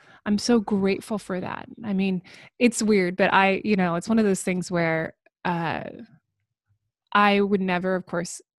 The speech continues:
you know, you talk to a lot of people, all the people that you talk to with trauma, I don't know how many of them would look back and say, "I'm grateful that this horrible thing happened, happened to me."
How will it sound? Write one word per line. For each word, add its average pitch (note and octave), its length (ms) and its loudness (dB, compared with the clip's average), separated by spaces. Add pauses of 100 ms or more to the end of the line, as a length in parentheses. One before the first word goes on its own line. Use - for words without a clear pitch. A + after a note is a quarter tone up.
(440)
you A#3+ 140 2
know, F#3+ 220 0 (400)
you A3+ 220 0
talk G#3 240 -4
to G#3 120 -2
a - 20 0
lot F#3+ 200 0
of F#3+ 80 -4
people, - 340 -8
all G3+ 240 0
the G3+ 80 -2
people G3+ 280 -2
that - 100 -6
you G3 80 -2
talk F3 220 -6
to E3+ 100 -6
with E3+ 120 -6
trauma, E3+ 380 -6 (1200)
I A3+ 100 2
don't A#3 180 2
know G#3 560 0 (760)
how - 280 0
many G3+ 280 2
of F#3 100 -2
them F#3+ 200 -2
would F3+ 140 -2
look F#3 140 -2
back F3+ 240 -2
and F#3+ 100 -8
say, - 140 -4
"I'm F#3 160 -2
grateful F#3 440 -4
that F#3 180 -6
this - 180 -8
horrible F#3+ 420 -4
thing F3 220 -8
happened, - 400 -10
happened F#3 340 -6
to F3 120 -8
me." D#3+ 280 -8